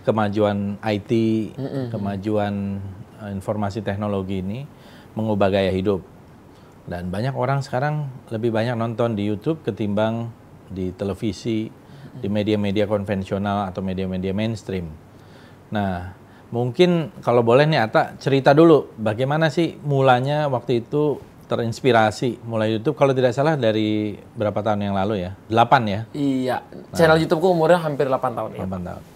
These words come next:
Speaker 1: Boleh nggak cerita dulu biar sharing sama teman-teman yang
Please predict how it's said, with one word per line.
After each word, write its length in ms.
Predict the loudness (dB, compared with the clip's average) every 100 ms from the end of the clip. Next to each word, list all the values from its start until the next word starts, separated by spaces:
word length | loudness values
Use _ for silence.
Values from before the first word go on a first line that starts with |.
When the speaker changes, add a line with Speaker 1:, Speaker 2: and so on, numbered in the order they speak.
| -20 -20 -20 -20 -12 2
Speaker 1:
Boleh 160 | 4 4
nggak 100 | 4
cerita 240 | 2 2 2
dulu 280 | 4 2 2 0
biar 240 | 4 4
sharing 360 | 4 4 4 4
sama 160 | 2 2
teman-teman 480 | 2 2 0 0 2
yang 240 | 2 2